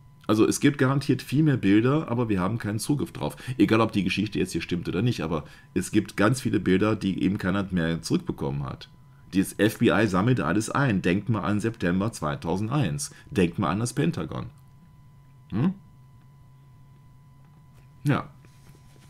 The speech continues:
Gemäß diesem Buch von dem Herrn Trust, Croft glaubt, dass eben sein letztes Bild, äh, eben simultan gewesen ist mit dem Schuss, der eben der Präsidenten umgebracht hat.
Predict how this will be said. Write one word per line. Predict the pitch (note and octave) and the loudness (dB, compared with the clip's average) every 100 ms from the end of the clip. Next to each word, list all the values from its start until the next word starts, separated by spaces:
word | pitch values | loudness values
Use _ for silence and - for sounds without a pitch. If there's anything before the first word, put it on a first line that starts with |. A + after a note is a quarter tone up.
| - - - - - - | -20 -14 -14 -14 -20 -6
Gemäß | - A#2 D3 | 4 6 6
diesem | D#3+ A#2+ A#2 A2 F#2+ | 4 2 4 2 2
Buch | A#2+ - | 0 0
von | G#2 | -2
dem | G#2 | 0
Herrn | F#2+ F2 | 0 0
Trust, | G#2+ G#2+ E3 - - - - - - - - - - - - - - - - - | 0 0 0 -2 -8 -18 -20 -20 -20 -20 -20 -20 -18 -18 -18 -20 -20 -16 -10 0
Croft | A2+ B2+ | 2 2
glaubt, | - G#2+ A2 G#2 | 0 2 2 0
dass | - | 0
eben | - G#2 G2+ | 0 0 0
sein | F2+ F2 | 0 2
letztes | F#2 G#2 - - | 0 -2 -6 -2
Bild, | F#2 F#2 F#2+ - - | 4 4 4 0 -2
äh, | E2 F2 E2 | 2 2 2
eben | - F#2 F#2 | 0 0 -2
simultan | F2 F#2+ F#2 G#2+ G2 G2+ | -2 -2 -2 -2 -2 0
gewesen | F2 F2 - | 2 2 0
ist | D#2+ | -4
mit | G#2 | -4
dem | A2+ G#2+ | -2 -4
Schuss, | G2+ F#2+ - | -4 -4 -4
der | D2+ | -2
eben | E2 | -2
der | E2 | -2
Präsidenten | - F#2+ F2 E2 C#2+ E2+ | -4 -6 -4 -6 -6 -6
umgebracht | A2+ G2 D2+ D2 - | -4 -4 -6 -8 -6
hat. | G2+ C#3 | -6 -6